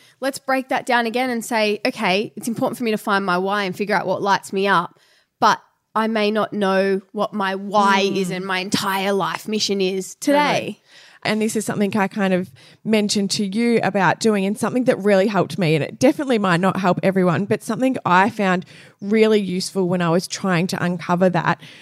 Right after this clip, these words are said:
Speaker 2: was making a list of all the things in my job. So at that point, I was
Speaker 1: Mm.
Speaker 2: in a marketing role and I
Speaker 1: Mm.
Speaker 2: really enjoyed it, but there was elements that I didn't either. So I knew that I wasn't completely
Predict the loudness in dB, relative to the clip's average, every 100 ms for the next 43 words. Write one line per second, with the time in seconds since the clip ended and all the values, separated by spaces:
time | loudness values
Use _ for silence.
0 | -20 -20 _ _ -2 0 0 0 0 0
1 | 0 0 0 0 2 0 -4 -8 -10 -14
2 | _ _ -4 -2 4 4 6 2 0 -2
3 | -2 -2 -2 -2 -2 0 2 2 -2 -4
4 | -2 0 -2 0 0 -2 -2 -2 0 0
5 | 0 0 -2 -2 -4 -4 -4 -2 -2 0
6 | -2 -2 -2 0 0 2 2 2 0 0
7 | 2 2 0 -2 _ 0 0 -2 _ _
8 | _ 4 4 4 0 0 0 -2 -2 0
9 | 0 -2 -4 -2 -2 -2 -2 -2 -2 0
10 | 0 2 2 4 4 4 2 0 -2 -4
11 | -4 -4 -6 2 4 4 2 2 2 -2